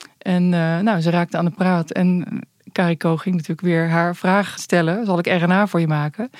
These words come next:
En Wiseman, die was bezig, eh, om een vaccin te maken tegen hiv. En ja, bij vaccins is het natuurlijk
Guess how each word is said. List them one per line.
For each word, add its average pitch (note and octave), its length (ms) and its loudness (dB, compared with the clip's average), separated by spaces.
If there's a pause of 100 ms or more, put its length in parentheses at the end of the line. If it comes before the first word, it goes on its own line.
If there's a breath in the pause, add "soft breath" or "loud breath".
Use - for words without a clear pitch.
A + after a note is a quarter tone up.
(300 loud breath)
En F3 220 0
Wiseman, F#3 560 4
die F3+ 220 2
was F3 160 0
bezig, G3 520 0 (120)
eh, E3+ 300 0
om F3+ 100 0
een E3+ 80 2
vaccin A3+ 420 0
te G#3 100 -2
maken D#3 300 -2
tegen D#3+ 260 -4
hiv. E3 320 -2 (920 loud breath)
En E3+ 380 -2
ja, G3 160 2
bij E3+ 180 0
vaccins F#3+ 540 -2
is F#3 120 -4
het - 140 -8
natuurlijk F3 240 -2